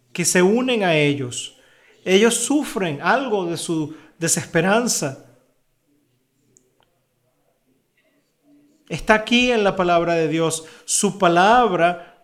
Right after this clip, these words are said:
va a mostrar el vacío y la ignorancia de aquellos que promueven otra política, otra manera de actuar. Y su palabra también está allí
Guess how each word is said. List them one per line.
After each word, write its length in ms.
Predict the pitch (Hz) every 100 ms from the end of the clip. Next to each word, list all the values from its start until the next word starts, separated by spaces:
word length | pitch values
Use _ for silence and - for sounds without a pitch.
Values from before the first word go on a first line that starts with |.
| 156
va 180 | 185 226
a 40 |
mostrar 640 | 233 214 - 185 202 220
el 160 | 196 180
vacío 560 | 165 147 - 214 247 220
y 60 |
la 140 | 196 180
ignorancia 880 | 165 165 165 202 233 - 175 143 - - 143
de 140 | 170
aquellos 400 | 175 196 202 214
que 120 | -
promueven 840 | 202 190 180 190 202 208 196 - _
otra 320 | 208 214 226
política, 580 | 202 165 147 139 143 123 _ _ _ _
otra 320 | 185 208 226
manera 320 | 208 196 190
de 80 | 190
actuar. 560 | 170 - 156 139 120 - _ _ _ _ _ _ _ _ _ _ _ _
Y 60 | 131
su 180 | -
palabra 460 | 139 139 147 170 180
también 300 | 180 160 165
está 240 | 156 -
allí 420 | 175 156 185 185